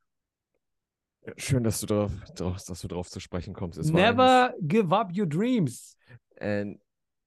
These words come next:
Speaker 1: und ich würde auch meiner Mama danken. I wanna thank my mom. She's eighty-four years old. <laughs> Mom, I got it.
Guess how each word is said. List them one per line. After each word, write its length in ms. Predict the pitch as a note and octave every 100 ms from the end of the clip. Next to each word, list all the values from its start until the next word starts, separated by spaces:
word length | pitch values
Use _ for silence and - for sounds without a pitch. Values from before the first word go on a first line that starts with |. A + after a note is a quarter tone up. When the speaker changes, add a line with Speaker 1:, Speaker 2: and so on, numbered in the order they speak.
| _ _ _ _ _ _ _ _ -
Speaker 1:
und 80 | B2
ich 160 | G#2
würde 100 | B2+ -
auch 100 | A2+
meiner 200 | G#2 G2+
Mama 240 | G2+ G#2
danken. 460 | F#2 F#2+ G2+ A#2 A#2
I 180 | - A2
wanna 180 | A2+ B2
thank 280 | - D3+ D3+
my 100 | -
mom. 300 | D3 D#3 F#3+ A4+ _
She's 260 | - A4+ -
eighty-four 480 | - C#4 E4 - C4
years 260 | D4 -
old. 540 | - - - - G#4+ -
<laughs> 80 | _
Mom, 240 | G4 D#4 E4 E4
I 80 |
got 240 | F4+ - D#4
it. 320 | B4+ F4+ -